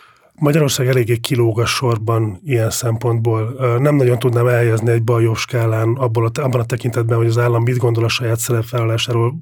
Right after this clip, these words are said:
Ahogy mondtad, a skandinávokról általában úgy szoktunk beszélni, hogy nagy államot működtetnek, de közben például a gazdaságot eléggé szabadon hagyják. A nagy állam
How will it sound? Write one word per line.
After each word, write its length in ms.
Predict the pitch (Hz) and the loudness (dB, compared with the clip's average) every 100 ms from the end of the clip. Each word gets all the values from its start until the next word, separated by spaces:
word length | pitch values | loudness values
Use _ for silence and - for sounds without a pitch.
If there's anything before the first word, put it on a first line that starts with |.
| - | -4
Ahogy 220 | 123 127 | -2 2
mondtad, 480 | 143 147 - 127 131 - - - - | 2 2 2 -2 -2 -12 -18 -18 -6
a 80 | |
skandinávokról 1040 | 139 - 147 139 123 120 127 123 143 131 131 | -2 2 4 4 4 2 0 0 2 2 4
általában 360 | 131 135 123 | 2 2 2
úgy 80 | 127 | 0
szoktunk 340 | - 117 127 | 0 -2 0
beszélni, 360 | 120 127 - 120 | 0 0 0 0
hogy 160 | 113 113 | 2 2
nagy 420 | 131 127 110 - _ | 2 2 -2 -10 _
államot 460 | - 120 113 113 - | -4 0 0 -2 -2
működtetnek, 680 | 117 120 131 156 151 160 139 | -2 -2 -2 -2 0 0 0
de 100 | 120 | 0
közben 380 | 139 131 127 | 0 0 0
például 320 | 117 127 123 117 | 0 0 2 2
a 60 | |
gazdaságot 680 | 117 127 120 113 - 117 113 | 2 2 2 0 0 -2 0
eléggé 360 | 127 117 113 117 | 0 0 2 0
szabadon 520 | - 127 117 113 110 | 0 0 0 0 -2
hagyják. 440 | 113 104 110 107 | -4 -4 -4 -4
A 40 | 127 | 0
nagy 220 | 139 127 | 0 2
állam 460 | 117 117 135 160 | 0 2 2 2